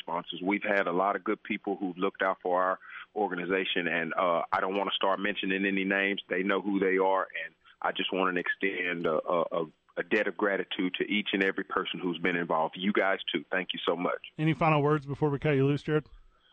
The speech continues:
Speaker 1: Uh, Sunday football. You know, we're, uh, great thing about it, we,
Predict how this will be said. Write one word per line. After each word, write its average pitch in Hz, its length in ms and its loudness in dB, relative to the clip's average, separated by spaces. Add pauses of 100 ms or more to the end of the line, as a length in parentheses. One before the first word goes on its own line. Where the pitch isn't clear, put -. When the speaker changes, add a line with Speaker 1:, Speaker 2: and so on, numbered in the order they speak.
(140)
Speaker 1:
Uh, 147 300 4 (1040)
Sunday 175 320 0
football. 160 460 2 (160)
You 113 140 0
know, 123 120 4
we're, 127 220 2 (160)
uh, 107 360 4
great 131 300 0
thing 143 140 -2
about 143 240 0
it, 135 80 0
we, 131 140 2